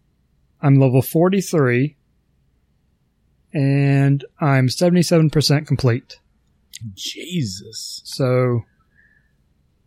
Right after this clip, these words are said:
Speaker 1: I, I think I'll actually beat it this weekend. Um, as far as the main story goes, I kind of, my percentage jumped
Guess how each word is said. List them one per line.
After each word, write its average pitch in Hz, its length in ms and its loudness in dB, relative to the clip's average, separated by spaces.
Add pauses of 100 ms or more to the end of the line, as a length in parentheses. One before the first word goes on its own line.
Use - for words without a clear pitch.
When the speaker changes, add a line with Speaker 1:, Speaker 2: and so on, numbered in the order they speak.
(220)
Speaker 1:
I, 151 480 4
I 170 160 6
think 233 280 2
I'll 214 140 6
actually 180 280 4
beat 139 180 4
it 143 100 2
this 139 200 2
weekend. 147 580 2 (160)
Um, 123 280 2
as 117 140 -2
far 147 140 2
as 131 100 4
the 135 60 0
main 127 160 4
story 131 440 2
goes, 139 500 2 (220)
I 135 280 4
kind 151 360 4
of, 147 420 4 (880)
my 151 140 4
percentage 196 600 0
jumped 147 360 2